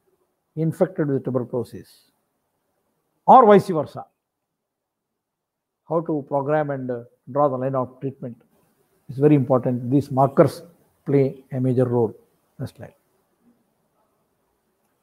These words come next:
So these are the series of combinations, first line treat-, of treatment and second line agents like isoniazid, rifampicin, pyrazinamide, ethambutol,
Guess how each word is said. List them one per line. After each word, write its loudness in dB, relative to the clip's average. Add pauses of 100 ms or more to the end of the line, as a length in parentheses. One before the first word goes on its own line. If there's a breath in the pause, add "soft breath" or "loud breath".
(480)
So 4
these 8
are 10
the 6
series 4
of 4
combinations, 2 (680)
first -2
line 4
treat-, -4
of -4
treatment -6
and -6
second -10
line -6 (380)
agents 0
like -4
isoniazid, -2 (560)
rifampicin, -2 (720)
pyrazinamide, 4 (500)
ethambutol, -2